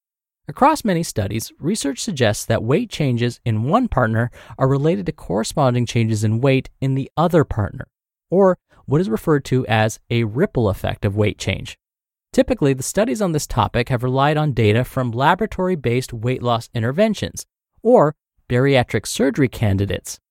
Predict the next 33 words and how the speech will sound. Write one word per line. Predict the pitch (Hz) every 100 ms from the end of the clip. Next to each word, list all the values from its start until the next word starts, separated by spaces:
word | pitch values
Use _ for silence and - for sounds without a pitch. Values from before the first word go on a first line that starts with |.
| _ _
versus | 254 285 226 220 - _ _ -
weight | 147 170
loss | 139 131
programs | - - 175 202 135 95 - -
that | - _
anyone | 143 170 202 127 101
can | 104
access. | 101 117 - - - - _ _ _ _
Additionally, | 147 160 277 - 113 98 -
previous | - 262 277 220
studies | - 113 104 113 -
have | - 123
typically | - 170 247 269
relied | 247 185 117 113 120
on | 113 113 - -
self-reported | - - 165 254 - 190 208 190
data | 131 110 117 -
on | 123
changes | 123 - 117 123 185
of | 175
weight | 107 104 107
in | - 135
the |
non-dieting | 135 139 185 208 123 107 104 117
partner | - 220 - 98 - _ _ -
and | 131
have | 123
not | 156 160
directly | 123 120 214 254 143 131 131 -
weighed | 107 139 220 135
the |
partner. | - - 90 90 - _ _ _ _ _ -
Additionally, | 190 240 233 135 98